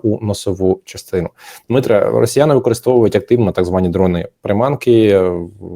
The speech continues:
в, спочатку дві тисячі двадцять четвертого року, розміщуючи їх з бойовими шахедами, оснащеними бойовими частинами. І зараз ми бачимо, що вони почали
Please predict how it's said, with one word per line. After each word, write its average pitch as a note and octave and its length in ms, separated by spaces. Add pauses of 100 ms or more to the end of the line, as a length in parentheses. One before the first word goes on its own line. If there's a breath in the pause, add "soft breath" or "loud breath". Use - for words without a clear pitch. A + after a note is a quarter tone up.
(160)
в, F#2 360
спочатку - 460
дві F#2 100
тисячі F#2+ 280
двадцять G2 260
четвертого G2 480
року, B2+ 220
розміщуючи G2 640
їх F2+ 240
з G2 380 (420 loud breath)
бойовими F#2+ 640 (160)
шахедами, B2 760
оснащеними G2 840
бойовими G2+ 440
частинами. F#2 500
І F2+ 40
зараз A#2+ 280
ми G2 60
бачимо, G#2 400
що - 320 (400)
вони F#2 420
почали F#2+ 480